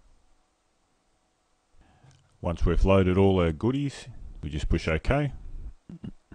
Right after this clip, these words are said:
And then the goodies toolbar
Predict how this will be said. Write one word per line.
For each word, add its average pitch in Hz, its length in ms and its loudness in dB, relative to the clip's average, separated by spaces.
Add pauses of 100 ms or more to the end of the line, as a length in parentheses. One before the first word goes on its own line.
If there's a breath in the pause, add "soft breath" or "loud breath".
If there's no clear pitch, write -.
(600 soft breath)
And 107 160 0
then 113 320 0
the 101 100 0
goodies 104 580 -2 (240)
toolbar 98 560 0